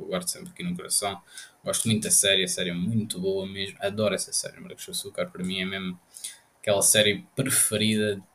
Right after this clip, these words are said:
Pá, pode passar trinta anos e eu vou ver, eu vou gostar. E obrigado pela pergunta. E também agora faço a pergunta, qual é a tua série preferida?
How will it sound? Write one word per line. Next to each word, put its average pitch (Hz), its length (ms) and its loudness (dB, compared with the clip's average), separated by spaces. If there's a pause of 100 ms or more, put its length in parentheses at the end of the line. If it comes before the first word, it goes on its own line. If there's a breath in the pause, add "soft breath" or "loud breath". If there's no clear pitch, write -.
(180)
Pá, 139 80 -8
pode 110 280 -2
passar 110 280 0
trinta 104 380 -2
anos 92 260 -4
e - 20 -4
eu 87 80 -6
vou 90 160 -8
ver, 90 140 -2
eu 87 80 -2
vou 87 100 -12
gostar. - 280 -8 (720 loud breath)
E 120 100 4
obrigado 127 300 10
pela 117 140 2
pergunta. 101 420 -2 (1400 loud breath)
E 107 80 -6
também 98 240 2
agora 98 180 2
faço 95 220 -6
a 98 40 -4
pergunta, 104 420 -4
qual - 160 -6
é 90 40 0
a - 20 0
tua 90 120 -8
série 90 220 -6
preferida? - 380 -12